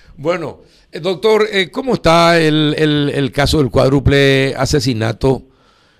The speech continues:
Eh, ¿avanzan las investigaciones y qué pasó con los detenidos en el Brasil? ¿Algunos de ellos son integrantes del grupo?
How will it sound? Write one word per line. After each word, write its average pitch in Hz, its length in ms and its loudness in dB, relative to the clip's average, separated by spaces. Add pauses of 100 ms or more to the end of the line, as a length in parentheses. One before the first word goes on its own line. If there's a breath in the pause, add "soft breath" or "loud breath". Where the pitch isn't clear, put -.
(160 soft breath)
Eh, 151 180 0
¿avanzan 226 460 0
las 226 100 4
investigaciones 185 960 0
y 165 800 -2
qué 220 100 0
pasó 175 320 0
con 180 140 0
los 175 80 2
detenidos 156 500 2
en 165 80 0
el 165 140 0
Brasil? 147 380 -2
¿Algunos 202 400 0
de 175 40 -2
ellos 180 200 0
son 175 360 0
integrantes 160 640 -2
del 143 120 0
grupo? 113 440 -6